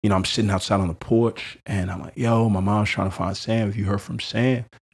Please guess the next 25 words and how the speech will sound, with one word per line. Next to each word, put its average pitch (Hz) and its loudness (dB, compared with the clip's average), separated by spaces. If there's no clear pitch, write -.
And 92 -2
he's 92 -2
like, - -8
"Yeah, 101 2
you 98 0
know, 90 -2
Sam 98 0
was 95 -2
in 95 -2
his 95 -6
car 101 -2
and 98 -2
he 95 -2
passed, - -4
uh, 92 -2
away." 104 0
And 95 2
so 87 -6
I'm 87 -2
like, 82 -4
"Yo, 120 6
he 110 2
passed - 2
out? 127 4
Like, 101 0